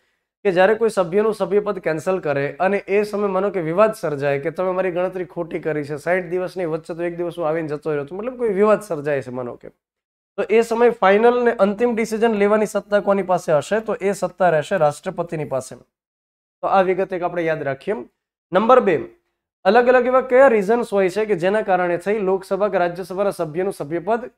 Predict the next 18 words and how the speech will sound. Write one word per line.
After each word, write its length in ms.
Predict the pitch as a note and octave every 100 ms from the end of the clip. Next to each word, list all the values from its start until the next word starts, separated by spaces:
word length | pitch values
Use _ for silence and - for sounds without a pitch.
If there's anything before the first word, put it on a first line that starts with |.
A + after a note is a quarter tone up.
| -
કેન્સલ 380 | F3 F#3 - F3+
કરવામાં 400 | E3 D#3+ D3+ C3+
આવે 160 | C3+
છે? 140 | B2+ A3
તો 260 | C4+ -
આ 460 | G3 E3+ G3 G3+ - - _ -
એની 140 | G3+
પાછળના 680 | G3 F#3+ G3+ G3+ G3+ F#3+ E3 -
રીઝન્સ 480 | E3+ F#3+ G3+ F#3 -
રહેલા 360 | E3 D#3 D3+
છે. 160 | D3 G#3+
સૌથી 340 | G#3 G3 G3
પહેલા 220 | G3+ G3+ G3
તો 120 | G3
એ 40 |
રાજીનામું 420 | F3+ E3 G3 G3+
આપી 180 | G3 G3+
દેશે. 280 | G3+ G#3 A3+